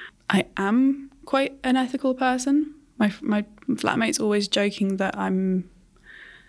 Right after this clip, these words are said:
I don't, I'm very, I'm very ethically driven, but that doesn't mean I, like, adhere to laws. <laughs> Um,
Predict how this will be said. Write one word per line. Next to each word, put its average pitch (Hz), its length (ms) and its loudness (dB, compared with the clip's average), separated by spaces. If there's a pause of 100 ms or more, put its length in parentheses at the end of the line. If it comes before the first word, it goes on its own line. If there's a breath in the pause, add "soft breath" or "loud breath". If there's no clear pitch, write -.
(360 loud breath)
I 202 40 -2
don't, 202 300 0 (720)
I'm 196 120 2
very, 208 240 2
I'm 220 60 0
very 240 280 2
ethically 247 420 2
driven, 214 460 2
but 196 140 -4
that 202 120 0
doesn't 202 220 0
mean 202 160 2
I, 190 120 0
like, 185 400 -4 (100)
adhere 214 340 0
to 214 120 0
laws. 214 500 4
<laughs> - 60 6 (1600 loud breath)
Um, 202 840 2